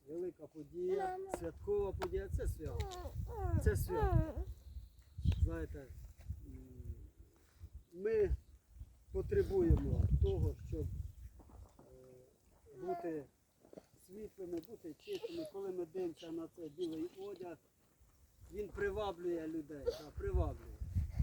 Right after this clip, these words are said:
Speaker 1: Чому? Тому що чистота, святість, вона, її не можна чимось не побачити, якось сховати, замінити.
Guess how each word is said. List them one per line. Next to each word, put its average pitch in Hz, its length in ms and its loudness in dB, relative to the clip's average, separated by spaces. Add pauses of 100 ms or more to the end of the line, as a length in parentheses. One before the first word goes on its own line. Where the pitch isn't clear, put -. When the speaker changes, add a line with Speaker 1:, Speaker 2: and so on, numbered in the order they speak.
(300)
Speaker 1:
Чому? 381 380 -2
Тому 180 160 -2
що 330 140 -14
чистота, 196 800 -2
святість, 180 800 -10
вона, 151 480 -8 (1080)
її 202 220 2
не 196 120 4
можна 180 380 0
чимось - 460 -4 (300)
не - 140 2
побачити, - 920 8 (340)
якось - 320 12
сховати, 185 840 2
замінити. 170 880 4